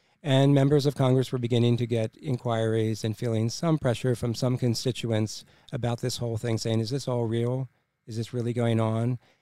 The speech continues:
And what are we gonna do about the fact that some of these unidentified aerial phenomena are actually entering into restricted airspaces, uh, either over, you know, our military bases or,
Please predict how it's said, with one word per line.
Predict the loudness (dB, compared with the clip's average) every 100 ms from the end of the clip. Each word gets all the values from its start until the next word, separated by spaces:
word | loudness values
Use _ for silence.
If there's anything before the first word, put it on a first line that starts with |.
| _ _ -6
And | -2 0 0
what | 0
are | 0
we | 4
gonna | 4
do | 4 0
about | -2 -6
the | -6
fact | -6 -6 -6
that | -6
some | -2 0
of | 0 2
these | 0 2 -2 -6 _ _ _ _ _ _ 2
unidentified | 6 6 6 4 4 0
aerial | 2 2
phenomena | 2 4 6 6 6
are | 2
actually | -2 0 2 2 0 -12 _ _ 0
entering | 4 6 6
into | 4 4
restricted | 2 2 0 0 -2
airspaces, | -2 -2 -2 -4 -2 -4 -4 -8 _ -20 -20 -8
uh, | 0 0
either | 4 4 6
over, | 4 4 0 0
you | 0
know, |
our | 4 4
military | 4 2 0 0
bases | 2 0 -2
or, | 0 2 2